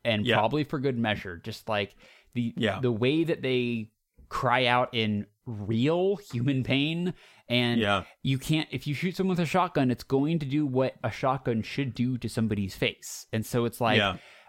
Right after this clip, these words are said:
Speaker 1: I hesitate every time I have to be put in that position, and I've many times
Speaker 2: Yeah.
Speaker 1: felt like, "This is too much. There are too many people. They hate me so much." Like,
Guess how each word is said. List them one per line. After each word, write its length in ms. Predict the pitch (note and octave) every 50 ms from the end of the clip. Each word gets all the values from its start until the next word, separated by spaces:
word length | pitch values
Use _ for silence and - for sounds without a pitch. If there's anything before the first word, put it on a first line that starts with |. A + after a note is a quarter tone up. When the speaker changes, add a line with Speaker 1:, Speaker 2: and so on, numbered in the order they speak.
| - -
Speaker 1:
I 120 | C#3 C#3+
hesitate 720 | C3 - - D#3+ A3+ A3+ G3 C3+ - - F#2+ F#2 - _ _ _ _ _ _ _ _ -
every 340 | D#3 D3+ C#3+ C3+ D#3 E3 C3+
time 240 | - C3+ C3+ C3 C3+
I 260 | B2+ A#2+ A#2 G#2+ - _ _ _ -
have 480 | - - - - C#3+ C#3+ - - - -
to 60 | - B2+
be 120 | B2 B2
put 220 | A2 - - - -
in 60 | C3+
that 160 | C3 A#2 B2
position, 440 | - A#2+ G#2+ B2 D#3+ - - C3 A2
and 120 | G#2 G2+ - - - - -
I've 200 | A#2+ A#2+ A2+ G#2
many 320 | A2 A2 B2+ C#3+ D#3 C#3
times 240 | B2+ - B2+ C3 B2 A2
Speaker 2:
Yeah. 100 | G2+ F#2+
Speaker 1:
felt 220 | - A#2+ - A2
like, 300 | A#2+ A2 G2+ G2+ - - - - - _ - -
"This 180 | C3 B2+ - D3
is 80 | -
too 180 | - - - A#2
much. 240 | A#2+ C#3 - - -
There 100 | A2 G2+
are 40 | G2
too 160 | - - C3+
many 180 | B2+ A#2+ A#2 G#2
people. 300 | - B2 C3+ C3 A2 G2
They 100 | G2 F2+
hate 280 | - - C#3 C3 A#2+
me 120 | A#2+ A2+ G#2
so 260 | - - - G2+ F#2+
much." 340 | F#2 G#2 A#2 B2 - - -
Like, 240 | A2 G2+ G2 G2